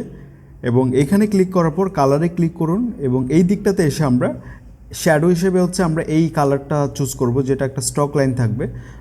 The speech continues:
ওকে, তারপর এখান থেকে এই দিকটাতে যাব অ্যাডজাস্টে এবং এখান থেকে ব্লার আমরা কমিয়ে দেব, একদম ওয়ান করে দিব এবং অপাসিটি হান্ড্রেড করে দিব। তারপর পজিশনে এসে আমরা এই স্কেলটাকে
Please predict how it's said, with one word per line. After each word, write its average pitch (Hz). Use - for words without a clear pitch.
ওকে, 117
তারপর 156
এখান 190
থেকে 196
এই 165
দিকটাতে 180
যাব 151
অ্যাডজাস্টে 156
এবং 139
এখান 170
থেকে 185
ব্লার 135
আমরা 165
কমিয়ে 156
দেব, 151
একদম 135
ওয়ান 135
করে 156
দিব 156
এবং 135
অপাসিটি 151
হান্ড্রেড 123
করে 101
দিব। -
তারপর 151
পজিশনে 180
এসে 185
আমরা 165
এই 175
স্কেলটাকে 180